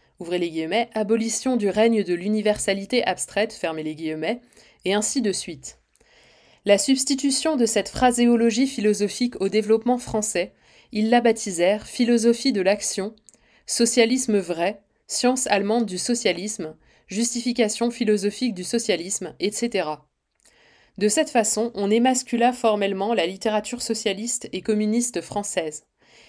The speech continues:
Et comme elle cessait d'être l'expression de la lutte d'une classe contre une autre, entre les mains des Allemands, ceux-ci se félicitèrent de s'être élevés au-dessus de l'étroitesse française et d'avoir défendu, non pas de vrais besoins, mais le besoin du vrai.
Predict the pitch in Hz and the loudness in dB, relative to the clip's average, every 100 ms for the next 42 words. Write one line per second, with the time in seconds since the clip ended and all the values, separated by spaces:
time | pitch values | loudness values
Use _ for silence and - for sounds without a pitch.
0 | - - 202 285 294 247 - 240 240 262 | -16 -8 4 6 6 4 4 2 2 2
1 | 254 220 214 196 - - 226 - 262 208 | 2 0 -2 -4 -4 -2 -2 0 0 2
2 | 175 180 220 175 185 180 214 226 - 185 | 2 0 -4 -4 -8 0 2 2 -2 -10
3 | - 185 180 233 - - - - - 185 | -6 -2 0 -2 -4 -16 -20 -12 -6 -2
4 | - 196 202 214 240 185 190 202 175 202 | 0 0 0 0 0 2 2 2 0 -6
5 | _ _ _ - - 254 240 302 294 214 | _ _ _ -8 2 2 2 0 -2 -2
6 | 214 233 240 - 226 247 247 190 - 220 | -2 0 0 0 2 2 2 -2 -2 -4
7 | - - 208 196 247 208 190 208 - 226 | -2 0 0 2 2 0 -2 -2 -2 -2
8 | 185 202 - 214 240 240 - 190 - 190 | -2 -2 2 2 2 -2 -4 -4 0 0
9 | 208 - 185 190 226 226 214 214 190 185 | 0 -2 2 2 4 2 2 0 -4 -2
10 | 196 - _ _ _ 202 202 247 254 196 | -6 -10 _ _ _ 0 4 6 6 4
11 | - 226 196 170 180 208 _ _ - 185 | 2 2 2 -2 -4 -6 _ _ -4 0
12 | 196 196 208 208 233 208 185 160 170 - | 2 4 2 6 4 4 -2 -4 -4 -4